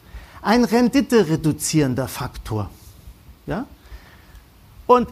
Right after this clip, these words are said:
es gibt natürlich Zeiträume, in denen wäre es besonders günstig, ratierlich eingestiegen zu sein. Aber es gibt auch andere Zeiträume,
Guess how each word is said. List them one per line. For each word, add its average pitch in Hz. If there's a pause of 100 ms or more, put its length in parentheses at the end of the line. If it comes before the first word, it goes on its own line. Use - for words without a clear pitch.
es -
gibt 302
natürlich 240
Zeiträume, 220
in 165
denen 226
wäre 202
es -
besonders 185
günstig, 247
ratierlich 180
eingestiegen 170
zu 156
sein. 160 (480)
Aber 190
es 196
gibt 208
auch 165
andere 202
Zeiträume, 202